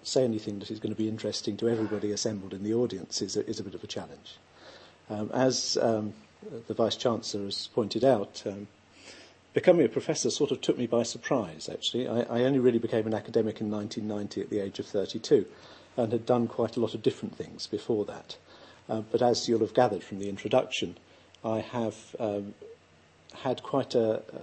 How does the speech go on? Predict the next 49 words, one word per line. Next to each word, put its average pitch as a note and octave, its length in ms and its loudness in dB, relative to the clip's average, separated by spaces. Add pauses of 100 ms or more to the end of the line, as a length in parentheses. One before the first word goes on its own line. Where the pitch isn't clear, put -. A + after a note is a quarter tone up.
um, G#2+ 300 -6 (280)
an B2+ 120 2
interesting B2 580 2
route A2 280 -4
to A2 80 -6
where F2+ 160 0
I F#2 80 -2
am, F2+ 300 -8 (100)
and G2+ 160 -6
my G#2+ 160 -2
own G#2+ 320 0
academic G#2+ 440 -4
career A2 320 0
has F2+ 120 -6
taken G#2+ 280 -6
a G#2 40 -4
number G#2 320 -4
of G2 100 -10
different - 360 -4
routes. - 420 -4 (580)
But C#3 320 10 (300)
in C#3 120 6
a C3 40 4
sense, B2 380 8
what B2+ 120 6
this - 160 0
lecture A#2 460 4 (100)
I'm A2+ 120 0
gonna A2 120 2
try A2+ 200 0
and G#2+ 100 -2
do G2+ 320 10
is F#2+ 140 -4
to - 120 -6
try A#2 220 4
and G#2+ 160 0
draw A#2 240 6
together A2 360 2
some A2 200 -2
of G#2 60 -4
the A2 80 0
different A2 340 0
threads F#2 520 2
in F#2+ 220 -4
my, G2 300 -6 (500)
uh, F#2+ 200 -2 (220)
my G#2+ 180 0
academic G2+ 440 -2
career - 460 0